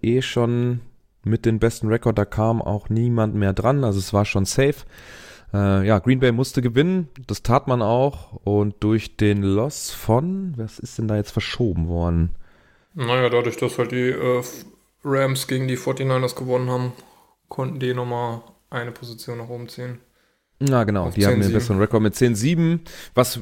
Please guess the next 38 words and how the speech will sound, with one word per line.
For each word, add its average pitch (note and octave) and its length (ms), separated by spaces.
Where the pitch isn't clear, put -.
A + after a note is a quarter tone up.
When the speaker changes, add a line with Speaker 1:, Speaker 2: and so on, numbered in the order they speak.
Speaker 1:
meiner D3 300
Meinung C#3 240
nach B2+ 200
ja A#2+ 180
wirklich, A#2 360
also G#2 160
das G2+ 140
Beste A#2+ 260
ist, G#2+ 120
was - 260
mir C3+ 420
als G2 260
Green B2 220
Bay-Fan A2+ 460
passieren C3 340
konnte. C3 160
Ich G#2+ 80
hatte A2 160
letzte G#2+ 300
Woche A2 200
schon G#2 160
einmal G#2+ 300
erwähnt, G#2 340
dass A2 120
ich G2+ 180
ungern C3 600
nach A2+ 280
dreißig B2+ 400
Jahren A#2+ 240
Playoff-Abstinenz, B2 1040
den G#2+ 100
besten B2+ 300
Rekord A#2+ 440
seit A2+ 480
einundneunzig A#2 600
oder A2 180
so A2 320
und G2 300